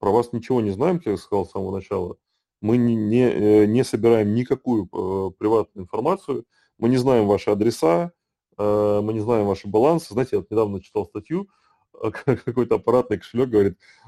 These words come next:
э, «На, на адресах наших пользователей более, м, там, что-то десяти миллиардов долларов». <laughs> Ну, кла-, классно, конечно, но откуда вы знаете, ребята?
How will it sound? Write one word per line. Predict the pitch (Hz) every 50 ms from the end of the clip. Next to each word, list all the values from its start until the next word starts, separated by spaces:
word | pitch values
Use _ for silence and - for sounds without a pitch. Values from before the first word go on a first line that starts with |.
| - _ - -
э, | 104 104 104 104 104 104
«На, | 98 98 110 120
на | - - 110 110 110 107 101 113
адресах | 120 123 151 143 - 202 185 - -
наших | 147 160 - - 117 -
пользователей | - 208 233 226 175 170 156 143 - 120 113
более, | 104 98 120 175 190 185 175 165 151
м, | 139 120 107 104 101 107 104 98
там, | - 110 104
что-то | 101 - 104 104
десяти | 101 123 135 - - 160 - 202 190
миллиардов | 156 143 156 160 156 147 139 139 120
долларов». | 120 131 123 101 98 95 90 - _ _ -
<laughs> | - _ _ _ _ _ _ _ _ 156 156 - _ -
Ну, | - 120
кла-, | 117 - 131 135 127 - - - -
классно, | - 104 110 160 - - 131 117
конечно, | - 107 107 104 95 - _ -
но | 90 90 104 107 113 117 113 107 104 101 - _ _ _ - - -
откуда | - - - - 139 139 143
вы | 135 131
знаете, | 127 123 135 131 113 98 90 - -
ребята? | 190 180 165 - - - -